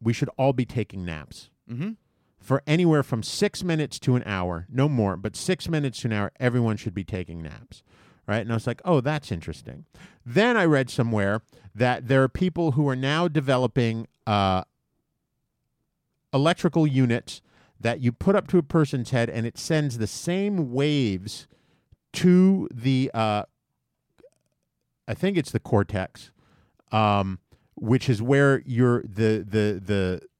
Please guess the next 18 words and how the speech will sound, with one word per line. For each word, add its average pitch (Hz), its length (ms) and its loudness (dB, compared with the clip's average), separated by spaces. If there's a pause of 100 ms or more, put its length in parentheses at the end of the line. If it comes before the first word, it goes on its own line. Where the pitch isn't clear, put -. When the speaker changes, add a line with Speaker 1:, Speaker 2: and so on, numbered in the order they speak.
(140)
Speaker 1:
the 110 120 0
waves 120 440 0
of, 104 240 -2
of 98 260 -6
rem 147 240 0
sleep 170 320 -2
are, 175 340 0
Speaker 2:
Mm-hmm. 147 200 -8 (160)
Speaker 1:
and 107 120 -2
it, 123 140 -6
they 127 140 2
can 123 200 -2
send 143 300 0
a 117 100 0
low-level 165 760 2
electrical 139 640 -2 (400)
pulse 123 420 -2
there 87 380 -6